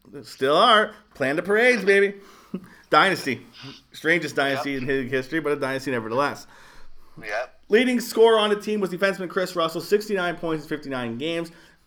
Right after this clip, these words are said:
Speaker 1: was named defenseman of the year and league M V P that season. Uh, back-to-back defensive year winner for Russell, the first since Dion Phaneuf in two thousand four, two thousand and five,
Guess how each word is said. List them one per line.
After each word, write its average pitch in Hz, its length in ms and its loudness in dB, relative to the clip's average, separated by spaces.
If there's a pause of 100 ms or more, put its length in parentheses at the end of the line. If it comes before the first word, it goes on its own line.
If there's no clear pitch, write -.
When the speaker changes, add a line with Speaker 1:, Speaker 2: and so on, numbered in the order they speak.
(120)
Speaker 1:
was 151 160 0
named 151 240 2
defenseman 202 460 0
of 180 80 -4
the 185 80 -8
year 175 360 -2
and 220 280 0
league 196 200 -2
M 156 160 -2
V 131 140 -10
P 190 280 -10
that 143 280 -2
season. 139 320 -6 (380)
Uh, 143 180 0
back-to-back 208 500 -2
defensive 170 320 -8
year 160 120 0
winner 151 320 -2
for 165 180 0
Russell, 139 500 -2 (120)
the - 80 -10
first 190 260 0
since 170 140 -6
Dion 156 260 -2
Phaneuf 151 240 -4
in 131 80 -10
two 156 120 -6
thousand 143 340 -2
four, 135 180 0
two 135 140 -8
thousand 131 340 0
and 113 160 -8
five, 147 380 -2